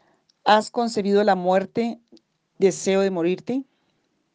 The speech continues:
Cuarenta, ¿gritas continuamente a tus hijos, esposo, novio, amigos, compañeros,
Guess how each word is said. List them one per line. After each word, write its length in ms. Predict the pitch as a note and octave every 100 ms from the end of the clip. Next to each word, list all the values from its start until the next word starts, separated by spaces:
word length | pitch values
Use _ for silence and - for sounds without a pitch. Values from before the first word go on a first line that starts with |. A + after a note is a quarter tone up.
| _ _ _ _ _ _ _ _ _ _ _ _ _
Cuarenta, 680 | - G3 F#3 G3+ G3 A#3+ B3 - _ _ _ _ _ G3+
¿gritas 500 | G#3 A#3 A#3 A#3 A#3
continuamente 760 | A3 G3 G3 G3+ G#3 G3+ G3
a 40 | G#3
tus 300 | F#3+ D#3+ -
hijos, 320 | G3 G#3 G3+
esposo, 680 | F3 E3 - F3+ F#3+ - F#3+
novio, 560 | F3+ F3+ F#3 F#3 F#3+ F3
amigos, 560 | E3 E3+ F#3+ F#3 F#3
compañeros, 1040 | - D#3+ D#3 D#3+ F3 F#3 F#3 F#3 - -